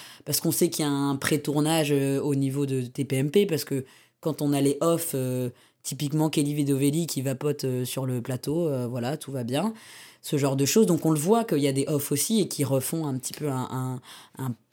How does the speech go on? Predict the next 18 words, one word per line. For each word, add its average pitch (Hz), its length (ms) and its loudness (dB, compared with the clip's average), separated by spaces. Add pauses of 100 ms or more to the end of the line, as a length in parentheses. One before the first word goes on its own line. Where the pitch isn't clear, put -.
pré-discours, 151 720 2
en 139 60 2
tout 120 100 -8
cas 151 80 2
une 139 80 4
mise 135 160 2
en 135 80 2
place. 254 240 4
Donc 170 240 -2 (640)
comment 254 240 4
ça 175 220 0
se - 120 0
fait 214 180 4
qu'avec 151 680 2
un 147 100 2
plateau 165 380 4
aussi, 220 360 2
que 151 380 0